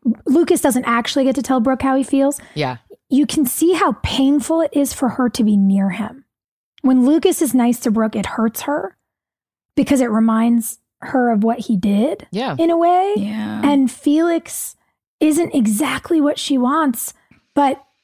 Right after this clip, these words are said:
Speaker 1: he's never betrayed her. And I, I
Speaker 3: Yeah.
Speaker 1: think it's a very human thing to try to choose something that doesn't feel like it could kill you.
Speaker 2: It's good on
Speaker 3: Also,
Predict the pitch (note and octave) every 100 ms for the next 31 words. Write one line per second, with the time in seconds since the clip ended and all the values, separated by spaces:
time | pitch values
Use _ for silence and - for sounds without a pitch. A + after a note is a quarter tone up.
0 | _ _ _ - C#4 A#3 C4+ D#4+ A#3 A3
1 | - - B3+ E4+ F4 A#3+ G#3+ - - -
2 | _ _ _ C4+ C#4 C4+ C#4 E3+ C#4 D#4
3 | D4+ A#3+ B3+ G3+ B3+ C4+ C#4 C4 - C4
4 | B3+ B3 A#3 B3 B3 A#3+ A#3+ A3 - A#3+
5 | A#3 A3 A#3+ A3+ G#3+ _ _ _ _ _
6 | _ _ _ _ _ - - - C#4 C#4
7 | - C4 A#3 G#3+ G#3+ G3+ G3 A3 _ _
8 | _ _ _ B3+ B3+ G3 B3 B3 B3 A3+
9 | A#3+ B3 A3+ G#3+ A#3+ A3+ A3+ G#3 - C4
10 | D#4+ C5 - _ _ _ _ _ _ -
11 | B3+ - F4 E4+ -